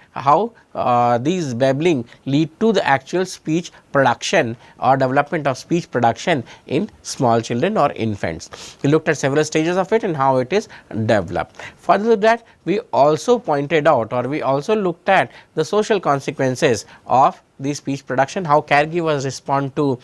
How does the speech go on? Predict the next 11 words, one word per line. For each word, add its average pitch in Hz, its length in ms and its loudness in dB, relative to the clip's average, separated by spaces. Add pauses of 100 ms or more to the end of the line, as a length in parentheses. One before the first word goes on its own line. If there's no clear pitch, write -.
(260)
uh, 120 260 2
the 117 120 0
children, 151 380 0
and 131 140 -2
how 139 240 2
object 123 400 -2
identification, 135 840 -2 (280)
uh, 120 240 2
task 143 420 2
is 131 180 -8
used, 160 300 -2